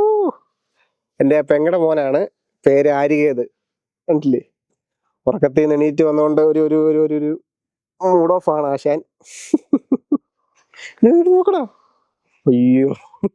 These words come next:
ഉറക്കത്തില്ല. അപ്പൊ നമ്മുടെ വീഡിയോ എന്ന് പറഞ്ഞാൽ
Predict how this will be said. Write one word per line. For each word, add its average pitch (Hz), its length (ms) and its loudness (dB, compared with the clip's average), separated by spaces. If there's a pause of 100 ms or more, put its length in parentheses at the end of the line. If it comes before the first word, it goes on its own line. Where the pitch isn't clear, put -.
(360)
ഉറക്കത്തില്ല. 160 500 -2 (1300)
അപ്പൊ 160 140 2
നമ്മുടെ 196 260 2
വീഡിയോ 208 300 2
എന്ന് 214 140 0
പറഞ്ഞാൽ 208 400 0